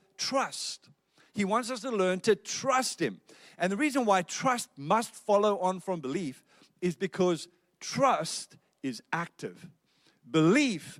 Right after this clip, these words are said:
for the most part, can be quite passive. So there are all sorts of things that we believe. And there are all sorts of things that you believe to be true, things that you hold in your heart to be right and true and good.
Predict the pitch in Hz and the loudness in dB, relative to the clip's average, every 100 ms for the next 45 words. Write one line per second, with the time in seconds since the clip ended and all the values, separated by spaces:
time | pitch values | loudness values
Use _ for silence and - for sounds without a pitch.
0 | - - 131 156 262 165 165 147 139 _ | -14 -8 2 4 4 2 2 2 0 _
1 | _ _ - 151 151 - 135 - 156 - | _ _ -10 -6 -6 -2 -2 -2 -6 -8
2 | - - _ _ _ _ _ _ - - | -10 -20 _ _ _ _ _ _ -18 -2
3 | 170 294 254 - 269 311 302 294 233 277 | 2 4 2 4 4 4 4 2 2 0
4 | 262 226 214 233 220 220 175 - - _ | 2 0 2 2 4 2 -2 -8 -20 _
5 | - - _ 139 202 226 285 339 311 269 | -20 -20 _ 2 6 8 6 6 2 0
6 | 247 277 240 208 247 247 226 165 98 - | 0 0 0 0 2 2 2 0 -6 -18
7 | _ - 190 208 - - 254 147 - _ | _ -2 0 2 0 0 0 0 -8 _
8 | _ _ 226 220 185 208 196 233 226 226 | _ _ 0 0 2 4 4 4 4 4
9 | 208 165 220 190 - _ _ - 170 180 | 4 4 2 2 -2 _ _ -8 -2 0
10 | 156 220 220 220 - 151 151 - 226 226 | 4 4 4 -2 -8 -8 -4 0 0 0
11 | - 165 139 202 202 | -4 -6 2 2 2